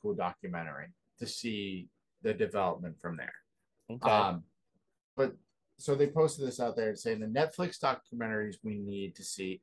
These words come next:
Speaker 1: asap. And these are all sports documentaries, people. We're a sports podcast. You gotta assume that. Um, The Rose That Never Blossomed.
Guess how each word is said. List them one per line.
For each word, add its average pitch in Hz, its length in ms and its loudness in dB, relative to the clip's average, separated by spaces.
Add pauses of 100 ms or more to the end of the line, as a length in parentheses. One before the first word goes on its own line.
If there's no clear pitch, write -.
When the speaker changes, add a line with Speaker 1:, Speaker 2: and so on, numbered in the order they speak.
Speaker 1:
asap. - 360 -6 (1600)
And 120 100 2
these 123 180 2
are 143 80 6
all 147 80 4
sports 123 440 0
documentaries, 90 560 -4
people. 87 420 -2 (320)
We're 95 160 2
a 98 40 0
sports - 380 -2
podcast. 87 500 0 (420)
You - 80 -20 (120)
gotta 101 240 4
assume 98 360 -4
that. 82 180 -4 (480)
Um, 104 480 4 (1120)
The 123 100 4
Rose 127 460 4
That 110 180 -4
Never 110 320 -2
Blossomed. 92 720 -4